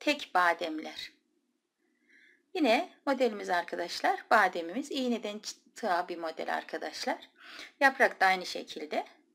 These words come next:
bu şekilde sinek kanadını büyüterek kirpikli sinek kanadını arkadaşlar yaprak yapıp içine de kirpiklerle, zürafalarla yaptığımız bademi nasıl yapıldığını arkadaşlar tarif edeceğiz.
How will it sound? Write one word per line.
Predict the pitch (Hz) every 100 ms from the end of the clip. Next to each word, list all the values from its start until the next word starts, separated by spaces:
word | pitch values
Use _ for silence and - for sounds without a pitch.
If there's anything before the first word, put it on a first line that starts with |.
| _ _ _ - - _ _
bu | 285
şekilde | 240 196 - - - 285
sinek | 285 240 247
kanadını | 202 - - 170 190
büyüterek | 240 240 - 233 -
kirpikli | - 185 185 170
sinek | - - -
kanadını | - 175 - -
arkadaşlar | 156 - - - - 381 381
yaprak | 240 - 170 165
yapıp | 160 - - - - - - -
içine | 320 - 202 160
de | 180 269 - _ _
kirpiklerle, | - 240 196 - 196 165 147 175 240 - _ _ _ _ - - _
zürafalarla | 240 226 202 202 175 160 156 170
yaptığımız | 214 233 - 156 156 285 - - _ - - _ -
bademi | 269 185 156 175 285 - _ _ _ _ _ _
nasıl | 247 208 -
yapıldığını | - - 175 - - 269 -
arkadaşlar | 196 - - 330 - 349
tarif | - 226 185 -
edeceğiz. | - - 330 -